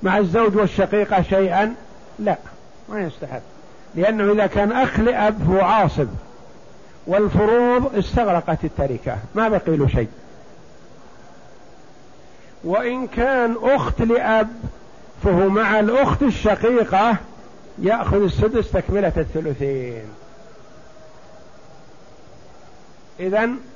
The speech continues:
نجعل له مسألتين، نقول مسألة الذكورية،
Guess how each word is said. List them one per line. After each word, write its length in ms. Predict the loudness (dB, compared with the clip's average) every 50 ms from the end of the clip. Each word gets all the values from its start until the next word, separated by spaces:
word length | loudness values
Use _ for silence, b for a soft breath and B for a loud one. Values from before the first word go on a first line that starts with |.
| -14 -6 -4
نجعل 420 | -4 -2 -2 0 0 0 0 0
له 200 | 0 0 2 2
مسألتين، 800 | 2 0 0 0 0 0 0 2 2 0 0 0 0 0 -2 -4 -10 -14 -20 -20 -20 -20 -20 -20 -20 -20 -20 -20 -20 -20 -20 -20 -20 -20 -20 B B B B B B B -4 -2
نقول 360 | -2 0 0 0 0 0 0
مسألة 520 | 0 -2 -2 -2 -2 -2 0 2 0 0 0
الذكورية، 960 | -2 -4 -2 -4 -6 -4 0 0 2 4 4 2 2 2 2 0 0 0 -2